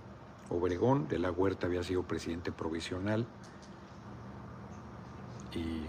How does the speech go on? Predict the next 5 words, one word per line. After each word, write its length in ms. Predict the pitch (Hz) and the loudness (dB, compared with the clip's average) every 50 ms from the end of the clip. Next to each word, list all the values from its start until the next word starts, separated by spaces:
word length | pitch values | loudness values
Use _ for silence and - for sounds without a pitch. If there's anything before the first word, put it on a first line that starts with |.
| - | 0
Calles, 580 | - - 104 104 98 87 95 95 - - - - - - - - - - - - - - - | 4 4 6 6 4 2 0 -2 -2 -6 -8 -8 -10 -12 -12 -10 -10 -10 -12 -12 -10 -6 -6
el 80 | - 82 | -6 -4
triunvirato 640 | - - 90 90 87 95 95 95 101 92 - - 101 | -2 0 0 2 4 4 6 6 6 4 4 4 2
de 60 | 87 | 2
sonorenses, 880 | - - 98 98 101 101 101 107 104 98 95 - - 113 - - - | 2 2 2 4 4 6 8 8 8 8 6 2 -2 -4 -4 -4 -8